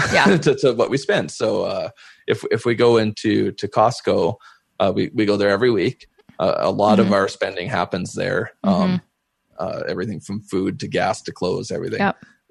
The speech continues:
Speaker 1: We have a, a weekly limit that we
Speaker 2: That's smart.
Speaker 1: almost always try to keep it under.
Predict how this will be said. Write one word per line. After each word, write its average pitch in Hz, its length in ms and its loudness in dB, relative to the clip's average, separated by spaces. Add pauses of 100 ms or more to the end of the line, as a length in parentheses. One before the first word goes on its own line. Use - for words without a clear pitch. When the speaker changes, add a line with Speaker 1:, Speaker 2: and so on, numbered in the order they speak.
(160)
Speaker 1:
We 110 140 -2
have 104 200 2
a, 98 300 2
a 107 80 -2
weekly 104 400 -2
limit 110 360 0
that 92 140 -2
we 87 340 -4 (480)
Speaker 2:
That's 202 160 0
smart. 185 240 0
Speaker 1:
almost - 220 -12
always - 320 -20
try 92 200 0
to 95 60 -6
keep - 240 -10
it - 80 -8
under. - 360 -8